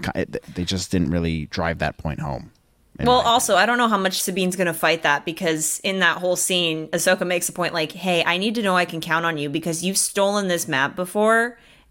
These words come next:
Speaker 2: and run off, and I need to know that you're not gonna do this again." I think they could have expressed that in a better
Speaker 1: Yes.
Speaker 2: way, and they could
Speaker 1: Yes.
Speaker 2: have been like,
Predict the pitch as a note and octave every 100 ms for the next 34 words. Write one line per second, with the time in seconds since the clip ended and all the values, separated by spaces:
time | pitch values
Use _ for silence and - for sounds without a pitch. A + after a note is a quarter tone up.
0 | _ F3+ F3 E3+ E3 E3+ D3+ E3 G#3 F3
1 | E3 E3+ F#3 F#3 F3 E3+ D#3 E3 D3+ D#3
2 | D3 D3 C3+ C#3 C3+ A#2 - E3+ A#3+ A#3
3 | A#3 A3 G3+ F3+ F3 - F#3 E3 D#3+ D3+
4 | D#3 D3+ F#3 - A3 A3 A3 G#3+ A3+ A3
5 | A3+ A#3 A#3+ - - - F#3+ F#3+ F#3 G#3
6 | F#3+ E3 F3+ E3+ D#3+